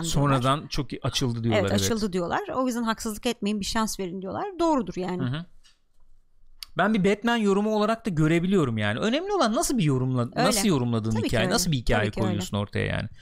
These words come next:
Speaker 2: Önemli olan o. Ee, ama bu sağdaki arkadaşı göremiyorum
Speaker 1: Onu
Speaker 2: öyle.
Speaker 1: ben de göremiyorum. Fazla masum hakikaten. Çok temiz suratlı.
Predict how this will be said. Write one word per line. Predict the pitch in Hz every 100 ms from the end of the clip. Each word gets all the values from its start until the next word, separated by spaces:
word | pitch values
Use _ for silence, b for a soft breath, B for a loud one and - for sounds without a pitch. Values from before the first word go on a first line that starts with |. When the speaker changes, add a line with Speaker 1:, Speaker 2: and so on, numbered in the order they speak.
| B B -
Speaker 2:
Önemli | 139 151 156
olan | 135 214 262
o. | 107 - B B B B -
Ee, | 123 120 117 117 113 113 - _ _ _ _ _ - _ _ - -
ama | 311 269 196 -
bu | 349
sağdaki | - 240 226 262 -
arkadaşı | 415 349 - 240 226 - 277 - -
göremiyorum | 165 165 147 127 110 101
Speaker 1:
Onu |
Speaker 2:
öyle. | - 226
Speaker 1:
ben | 214 196
de |
göremiyorum. | 180 180 180 185
Fazla | 226 220 233
masum | 226 175 - 190
hakikaten. | 185 180 220 180 175
Çok | 220 - _ _ _ _ _ -
temiz | 214 202
suratlı. | - 180 175 185